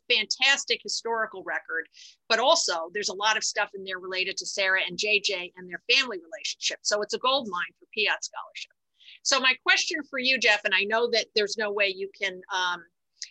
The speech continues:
you can know what the facts are in the case of this collection, but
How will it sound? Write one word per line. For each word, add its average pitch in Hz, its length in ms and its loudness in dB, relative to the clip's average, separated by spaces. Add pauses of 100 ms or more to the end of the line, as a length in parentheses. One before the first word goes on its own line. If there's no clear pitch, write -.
(100)
you 226 160 -2
can 220 200 -8
know 220 180 2
what 214 220 -2
the - 80 -20 (180)
facts 247 500 4 (360)
are 185 360 -2
in 185 160 -10
the 175 80 -10
case 185 260 -2
of 190 80 -6
this 190 140 -4
collection, 202 380 -4
but 208 120 -4